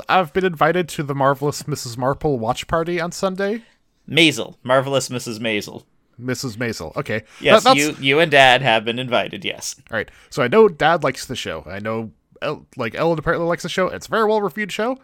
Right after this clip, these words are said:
Speaker 1: Uh, Sam, I have not seen a second of it. Like, uh,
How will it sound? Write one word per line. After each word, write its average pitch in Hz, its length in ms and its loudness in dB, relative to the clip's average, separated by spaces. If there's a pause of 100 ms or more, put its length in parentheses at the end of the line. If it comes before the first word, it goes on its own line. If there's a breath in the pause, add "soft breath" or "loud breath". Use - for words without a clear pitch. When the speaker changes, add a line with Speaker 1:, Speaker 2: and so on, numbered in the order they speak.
(460 soft breath)
Speaker 1:
Uh, 113 180 0
Sam, 165 280 -2
I 120 60 2
have 120 140 -2
not 127 140 -4
seen 165 140 -2
a 127 40 -8
second 175 340 -2
of 165 100 -4
it. 196 160 0
Like, 123 280 -6 (420)
uh, 131 360 4